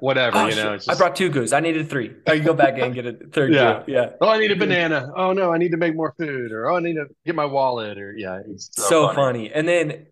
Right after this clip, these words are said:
Speaker 2: you know, it's also like, she's also like, "Yeah, and then you gotta go train for so long. Like, you gotta be
Speaker 1: Right.
Speaker 2: out there for, like, three or four hours." I'm like, "Well, yeah, because the races are kinda long."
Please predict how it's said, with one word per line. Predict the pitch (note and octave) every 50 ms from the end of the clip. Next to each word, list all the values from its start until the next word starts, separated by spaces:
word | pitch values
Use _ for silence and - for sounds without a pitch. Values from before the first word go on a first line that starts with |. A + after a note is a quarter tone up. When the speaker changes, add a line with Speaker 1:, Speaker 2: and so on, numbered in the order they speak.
| _ _ _ _ - D#3
Speaker 2:
you | D3 C#3
know, | C3+ B2+ B2+
it's | B2+ B2+ A#2+ B2 -
also | E3 E3 D#3 E3+ D#3+
like, | D3+ C#3+ - - - -
she's | - - F3+ D#3+
also | E3 D#3+ E3+ - - E3+
like, | D#3 D3+ - -
"Yeah, | G3 F3+ E3+
and | C3+ C3
then | D3+ F3+
you | A3+ C4
gotta | C4 C4+ A#3+
go | F#3+
train | D3 - - - A2+ A#2 - G#2
for | G2+ G#2
so | - - G#2+ G#2+
long. | A2 G#2 G2 G2 F#2+ F#2+ G#2+ B2+ - _ _ _ - _ _ _ _ _ - -
Like, | C#3+
you | D3
gotta | G#3 A3+ A3 G3+ -
be | D3
Speaker 1:
Right. | E3 A3
Speaker 2:
out | A3
there | - E3 D3
for, | C#3+
like, | C3 A#2 -
three | C#3 C3+ B2
or | A#2+
four | - - A#2 A2+
hours." | G#2+ G2+ G2+ F#2+ G2+ -
I'm | A#2+ A#2+
like, | A2+ A2+ - -
"Well, | - B2 B2 A#2+ A2+ A2 - - _ - - _ _ _ -
yeah, | C3+ C#3 E3 F3+
because | D3 A#2+ - C3 A#2
the | A#2+ B2+
races | A2 A2+ B2 D3+ E3+ - A#3 - A#2+
are | A2
kinda | - - A2+ A2 G#2
long." | G#2 G#2+ G#2+ G#2 G#2 G#2+